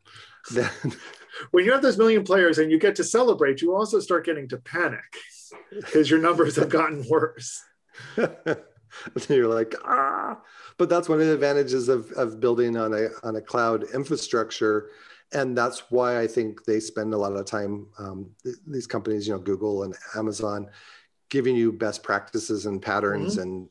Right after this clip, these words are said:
Speaker 1: and things to follow. Um, you know, 'cause we talked about, one of the things that when we talked about this a couple of weeks ago is that maybe your s-,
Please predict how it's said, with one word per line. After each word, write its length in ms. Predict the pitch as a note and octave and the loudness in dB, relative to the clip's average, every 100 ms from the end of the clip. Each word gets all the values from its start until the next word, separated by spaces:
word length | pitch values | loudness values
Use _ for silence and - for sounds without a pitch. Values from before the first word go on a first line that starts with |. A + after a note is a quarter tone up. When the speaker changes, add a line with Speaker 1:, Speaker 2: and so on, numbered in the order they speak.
| - | -10
Speaker 1:
and 140 | G#2+ | -6
things 240 | G#2+ G#2 - | -4 -6 -8
to 80 | F#2+ | -8
follow. 520 | G#2 G2+ G2+ G2 G2 _ - _ _ | -4 -2 -4 -8 -10 _ -20 _ _
Um, 300 | G2 F#2+ F#2+ - _ _ - _ | -10 -8 -10 -16 _ _ -20 _
you 80 | C3 | -2
know, 40 | |
'cause 120 | B2+ | -2
we 120 | C#3+ C#3 | -4 -2
talked 240 | C#3 C3 | -2 -2
about, 320 | B2 B2 A2+ | 0 0 0
one 100 | B2 | 0
of 60 | A#2+ | -2
the 40 | A2+ | -2
things 360 | A#2+ A#2 - | -4 -4 -8
that 240 | - B2+ B2 | -12 -12 -4
when 100 | A#2 | -2
we 120 | A2 | -2
talked 280 | A2 A2+ G#2+ | -4 -8 -4
about 120 | A2 | -4
this 160 | A2 A2+ | -4 -6
a 40 | |
couple 240 | A2+ G#2+ | -6 -4
of 60 | G2+ | -2
weeks 240 | D#3+ E3+ | -2 -2
ago 240 | D#3+ A#2+ A2+ | 0 2 2
is 140 | A2+ | 0
that 240 | A2+ A2+ A2 - - _ | 0 -4 -4 -20 -20 _
maybe 240 | D3+ F3+ | 2 2
your 260 | F3+ C#3 C#3+ | 0 0 0
s-, 380 | C3+ - - | 0 -4 -8